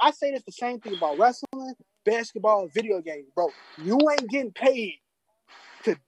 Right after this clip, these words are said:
dick suck a game, bro, unless you are. But if you ain't, <laughs> but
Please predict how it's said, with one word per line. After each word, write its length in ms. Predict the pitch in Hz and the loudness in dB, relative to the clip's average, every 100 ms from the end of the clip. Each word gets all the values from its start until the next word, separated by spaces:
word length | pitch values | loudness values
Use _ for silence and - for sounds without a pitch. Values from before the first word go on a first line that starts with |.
| _ | _
dick 200 | - - | -8 -8
suck 240 | - 226 196 | 0 2 2
a 60 | |
game, 340 | 165 185 143 - | 2 0 0 -10
bro, 220 | - 131 - - _ _ _ _ _ - - | -14 -12 -12 -14 _ _ _ _ _ -10 -2
unless 340 | 185 208 202 | 2 2 0
you 160 | 208 185 | 0 -2
are. 80 | - - _ - _ 196 | -2 -10 _ -20 _ -12
But 120 | 269 | -8
if 160 | 294 320 | -6 -2
you 140 | 392 415 466 | 0 2 2
ain't, 140 | 330 - - | 2 0 -4
<laughs> 480 | 330 403 - 294 - - 208 | -4 -4 -8 -12 -14 -14 -10
but 100 | - | -8